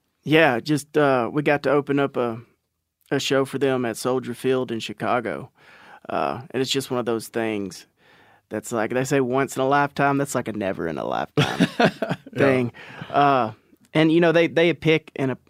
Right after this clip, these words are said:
Speaker 1: and approve, I think Mick does, all the, all the bands that get to open for 'em. So just to be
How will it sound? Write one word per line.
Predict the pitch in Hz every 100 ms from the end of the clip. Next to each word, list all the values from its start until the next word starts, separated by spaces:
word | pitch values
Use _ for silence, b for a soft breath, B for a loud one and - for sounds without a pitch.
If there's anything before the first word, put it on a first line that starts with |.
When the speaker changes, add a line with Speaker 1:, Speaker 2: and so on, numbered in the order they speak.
| -
Speaker 1:
and | 135
approve, | 123 - 135 139 131 123
I | 127
think | 156 113
Mick | 127 131 -
does, | 110 98 -
all | - 127
the, | 104 - _ _ b b b
all | - 131
the | 123
bands | 123 135 131
that | 110
get | 104 -
to | 107
open | 120 110
for | - 98 98
'em. | 92
So | - 117
just | 120 -
to | 90
be | 107 92